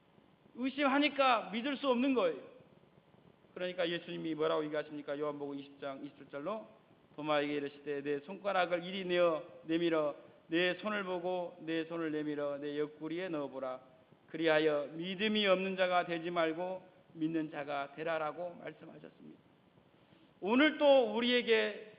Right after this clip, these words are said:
본문을 통해서 얘기를 합니다. "염려하지 말라. 공중에 나는 새를 보라. 심지도 거두지도 창고에 모아 들이지도 아니하되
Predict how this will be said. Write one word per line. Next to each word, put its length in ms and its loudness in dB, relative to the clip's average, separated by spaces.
본문을 320 -8
통해서 640 -10
얘기를 320 -12
합니다. 360 -16
"염려하지 640 8
말라. 480 -2
공중에 460 4
나는 320 6
새를 220 0
보라. 360 -4
심지도 540 -4
거두지도 760 -6
창고에 460 -2
모아 300 2
들이지도 520 -4
아니하되 920 4